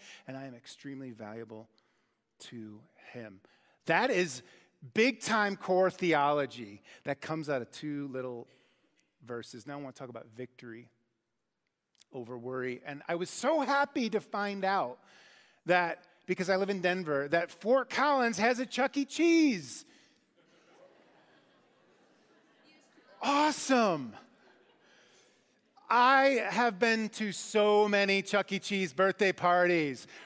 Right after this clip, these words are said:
Let me get a, let me get a raise of hands. Anyone been here at the Chuck E. Cheese more than ten times? Of course. Yeah, who's got, like, like, twenty-five times probably underneath their belt?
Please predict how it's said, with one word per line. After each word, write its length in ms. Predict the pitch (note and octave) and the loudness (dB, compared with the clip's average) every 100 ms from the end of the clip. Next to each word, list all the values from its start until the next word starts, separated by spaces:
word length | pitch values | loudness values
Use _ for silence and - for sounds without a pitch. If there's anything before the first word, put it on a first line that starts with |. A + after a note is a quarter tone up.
| - | 0
Let 100 | C4+ | 2
me 80 | C#4+ | 6
get 180 | C#4 | 4
a, 140 | A#3+ A3 | 4 2
let 180 | A#3+ D#4 | 2 2
me 100 | C4 | 4
get 140 | C4+ | 4
a 280 | A#3+ G#3+ G3+ | 6 4 4
raise 260 | G3 G3+ | 2 4
of 100 | G3 | 2
hands. 300 | F3 F3 E3+ | 0 0 0
Anyone 420 | E3 G#3+ A3+ G#3+ - - - - | 0 0 0 -2 -6 -14 -18 0
been 200 | F#3+ G#3 | 0 2
here 260 | G3+ G#3 - | 0 0 -2
at 140 | E3+ | -4
the 80 | F3+ | -2
Chuck 260 | - F#3 | -2 -4
E. 60 | F3+ | -6
Cheese 260 | - F#3 D#3 | -8 -8 -2
more 140 | E3+ | -2
than 120 | E3 | -2
ten 180 | F3 E3 | -4 -8
times? 600 | F3 E3+ D#3+ D#3+ - - _ _ _ _ _ _ | -6 -6 -8 -10 -14 -18 _ _ _ _ _ _
Of 60 | - | -20
course. 640 | - D#3 - - - - _ _ _ _ _ _ _ _ _ | -8 -6 -6 -10 -18 -18 _ _ _ _ _ _ _ _ _
Yeah, 240 | E3+ D#3+ D#3 | 0 0 2
who's 220 | C#4 D4 | 0 2
got, 280 | D#4 C#4+ A#3+ | 2 2 2
like, 380 | G#3+ G3 - - - - - | 2 2 -2 -18 -20 -12 0
like, 160 | G3+ | 0
twenty-five 720 | - A#3+ A#3+ A3+ A3 F#3+ F#3 | 0 0 2 0 2 4 2
times 400 | - F#3+ F3+ D#3+ | 0 0 0 -2
probably 480 | - E3+ D#3+ D3+ D3 | -2 2 2 0 -2
underneath 480 | D#3+ D#3+ D#3 D#3+ D3 | -2 -2 -2 -2 -2
their 180 | D3+ C#3 | -2 0
belt? 400 | C#3 C3 A#2 | 0 -2 -4